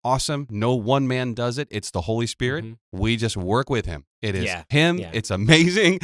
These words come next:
Speaker 2: Yeah, and, and, and
Speaker 1: <laughs>
Speaker 2: you know, teaching my first class the other night, I could really see that and
Speaker 1: Yeah.
Speaker 2: feel that from a, from an instructor level,
Speaker 1: Yeah.
Speaker 2: where it's like, "Wow, this is the Holy Spirit's thing."
Speaker 1: Totally.
Speaker 2: Um, I get to go along for the ride, too.
Speaker 1: Yeah,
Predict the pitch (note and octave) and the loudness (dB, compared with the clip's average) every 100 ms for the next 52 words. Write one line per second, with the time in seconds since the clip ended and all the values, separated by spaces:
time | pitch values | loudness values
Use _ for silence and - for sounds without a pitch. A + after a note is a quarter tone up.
0 | G#3+ B2+ A#2 G#2+ A#2+ C3 C#3+ B2+ D#3 A#2 | -6 -2 0 -2 -4 -4 -4 -2 -2 -2
1 | D3 D#3 A#2 - C3 C#3 C3+ A#2 - G#2+ | 2 2 4 0 -4 -4 -6 -8 -6 -8
2 | - - C#3 B2+ A#2+ - - A2+ G#2+ G#2+ | -8 -4 0 0 0 -4 -4 -4 -4 -6
3 | G#2 A2 A2+ - B2+ G#2 G2+ G#2 G#2 G2+ | -6 -6 -6 -6 -8 -8 -10 -10 -10 -10
4 | F#2+ _ _ _ _ _ - - - G#2 | -14 _ _ _ _ _ -4 -2 -2 -2
5 | A#2+ D3+ E3+ B2 C3 G#2 C#3+ D#3+ D#3 B2 | -4 -4 -2 -2 -2 0 0 0 2 0
6 | - - A2+ G#2+ G2+ A#2 A2+ G2+ - B2+ | 0 -4 -4 -4 -6 -8 -8 -8 -6 -6
7 | - G2+ E2+ E2 D#2 - G2 E2+ C#2+ - | -6 -10 -10 -14 -14 -4 -2 -2 -4 -8
8 | - G2+ A2 B2 G#2+ A2+ C3 - _ _ | -10 -4 0 0 0 -4 -4 -6 _ _
9 | _ C3 B2+ C3+ C#3+ - C#3 B2 - - | _ -4 0 0 0 -2 -2 -2 -2 -4
10 | C#3 C3 D3 F3 F#3+ F#3+ C#3 G2 - - | 0 0 2 2 4 4 4 0 -8 -2
11 | C3 B2 A2+ G#2 F#2+ - - G2+ A2 B2+ | 2 4 2 -2 -8 -14 -8 0 2 2
12 | C#3+ - B2 B2+ A#2+ A#2 A#2 A2+ A2 G#2+ | 0 -4 -4 -2 0 0 -4 -4 -6 -4
13 | G#2+ G2+ - A2+ A2 B2 F3+ B3 | -4 -6 -6 -6 -4 2 2 2